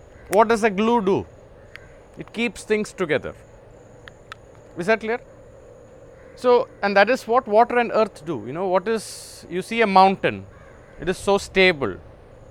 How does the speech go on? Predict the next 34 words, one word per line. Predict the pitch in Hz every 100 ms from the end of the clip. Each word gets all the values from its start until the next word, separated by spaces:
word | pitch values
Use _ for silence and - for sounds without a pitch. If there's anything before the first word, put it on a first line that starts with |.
| - -
it | 156 -
keeps | 214 - -
things | 208 202
together, | - 185 156 104 87
right? | 120 175 - - - - - - - -
What | 170 185
does | 220 196
the | 208
mud | 190 214 190 170
do? | 131 -
It | - - -
holds | - 208 233 233 233
on | 220
to | 214
the | 196
roots. | 190 208 120 - - - - - - - - - - -
What | 190 208
does | 226 220
the | 220
water | 214 226 247 208
do? | 185 170 127
It | 156 -
keeps | 196 202 -
things | 202 202 -
together. | 175 165 135 131
You |
know, | 180 196
when | 196
you | 214
see | - 240
a |
lot | 214 220
of | 220 160 156
dust, | 190 - -